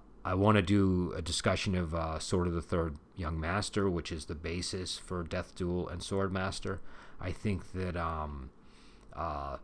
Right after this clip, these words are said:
just the more that people become aware of this stuff, because, and I mentioned this in the discussion on, um, uh, on,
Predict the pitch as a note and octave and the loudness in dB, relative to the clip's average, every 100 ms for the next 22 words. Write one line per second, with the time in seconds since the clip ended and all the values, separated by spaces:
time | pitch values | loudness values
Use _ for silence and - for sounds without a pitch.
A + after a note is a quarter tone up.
0 | - - E3+ F3+ A3 G3 F#3+ D#3 D#3 C#3 | -14 4 6 8 8 10 10 10 8 8
1 | B2+ A2+ B2+ A2+ F2+ F#2+ G2+ G#2 G2 G#2 | 8 6 6 4 6 6 6 4 2 2
2 | - G2 - G2 F2 - - - - - | 0 -2 0 0 -2 -8 -16 -18 -18 -18
3 | - - - - - - - - - F#2+ | -18 -20 -20 -16 -14 -14 -14 -14 -12 -4
4 | A#2 A2+ C#3+ D3 C3+ A2+ A#2+ G2 G2 - | 4 8 8 8 6 6 4 4 2 4
5 | F#2+ - F#2 E2 E2 D#2+ D#2 D2 C#2+ C#2 | 4 4 2 0 0 -2 -2 -4 -6 -10
6 | - - D#2+ D2+ D2 D2 - - - - | -12 -10 -4 -4 -4 -6 -10 -20 -20 -20
7 | - F#2+ E2+ D#2 | -10 -4 -4 -4